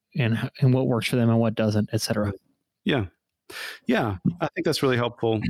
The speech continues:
Speaker 2: To, it's, it's helpful to know, uh, that this is being done. Uh, I think there's a Hispanic congregation that meets in the afternoons. I think they've, they've, they're meeting indoors as well. Um, so yeah, I think we'll, um,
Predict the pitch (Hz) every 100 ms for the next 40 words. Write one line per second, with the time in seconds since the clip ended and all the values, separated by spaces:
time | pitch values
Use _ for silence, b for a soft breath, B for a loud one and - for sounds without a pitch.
0 | 110 120 - - 123 - - - - 160
1 | 208 202 151 147 113 98 107 _ 117 110
2 | 113 - - 127 127 120 117 117 110 107
3 | 107 104 117 _ - 127 - - 120 107
4 | 107 104 101 - 113 104 110 107 101 101
5 | 101 - 101 104 107 101 - - - 117
6 | 104 101 95 101 101 101 98 104 107 104
7 | 104 104 95 _ _ - 107 104 - _
8 | - 107 104 101 101 98 101 98 101 104
9 | 101 101 - B B B B B B B
10 | B _ 120 113 110 107 107 120 - _
11 | _ _ - 160 107 92 - _ _ _
12 | _ - 131 139 123 120 120 113 110 107
13 | 101